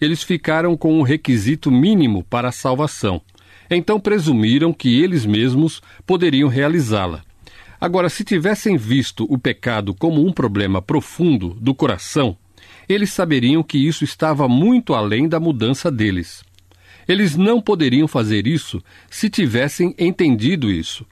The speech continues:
E assim é que quanto mais compreendemos a atrocidade do pecado, mais compreendemos o significado da salvação.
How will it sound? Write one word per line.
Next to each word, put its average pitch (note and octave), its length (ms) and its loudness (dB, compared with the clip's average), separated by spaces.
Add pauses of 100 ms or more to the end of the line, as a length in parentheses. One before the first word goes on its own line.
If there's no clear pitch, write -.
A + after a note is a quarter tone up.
(480)
E F#3 140 2
assim G3 400 0
é E3 140 2
que D3 160 -2
quanto G3 360 0
mais D3+ 320 0
compreendemos G#2 920 0
a A#2+ 140 -2
atrocidade C#3 1000 -2
do G2+ 100 -2
pecado, A#2 580 -4 (280)
mais C#3+ 460 2
compreendemos B2+ 840 0
o B2+ 80 0
significado C#3 920 -2
da A#2+ 140 -2
salvação. C3+ 760 -2